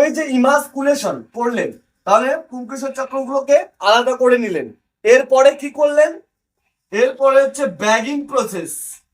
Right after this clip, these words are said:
ব্যাগিং প্রসেসটা কি? এরপরে যে পড়ে থাকলো যে গর্ভকেশর, সেই গর্ভকেশরকে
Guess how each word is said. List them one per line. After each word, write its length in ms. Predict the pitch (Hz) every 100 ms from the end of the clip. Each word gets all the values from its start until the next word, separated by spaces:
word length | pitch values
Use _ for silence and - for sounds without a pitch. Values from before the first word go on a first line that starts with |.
| _ _
ব্যাগিং 400 | 185 202 240 285
প্রসেসটা 500 | 285 277 294 285 285
কি? 180 | 240 302 330 - - - _ _ _ _ _ _ _ _ _
এরপরে 480 | 185 233 240 277 269
যে 100 | 277 277
পড়ে 220 | 233 262
থাকলো 580 | 269 262 262 262 - _ _
যে 120 | 202 208 202 _
গর্ভকেশর, 680 | - 233 233 262 294 285 311 - _ _ _ -
সেই 240 | 208 202
গর্ভকেশরকে 880 | 180 196 202 294 277 294 285 262